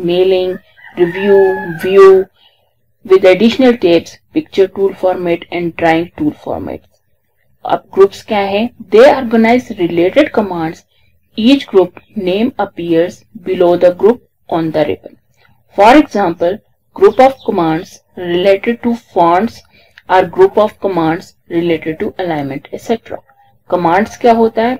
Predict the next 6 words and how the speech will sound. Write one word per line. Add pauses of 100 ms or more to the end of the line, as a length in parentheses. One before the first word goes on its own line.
(100)
commands
appear (140)
within (240)
each
group (600)
as